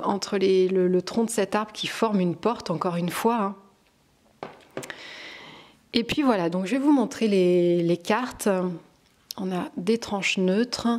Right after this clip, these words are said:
on a le guide, le sanctuaire,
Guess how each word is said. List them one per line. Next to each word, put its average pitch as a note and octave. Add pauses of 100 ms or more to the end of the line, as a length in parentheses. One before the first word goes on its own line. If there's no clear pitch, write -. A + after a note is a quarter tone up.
(920)
on G3+
a G3+ (220)
le F#3+
guide, F3 (2750)
le F3+
sanctuaire, F3+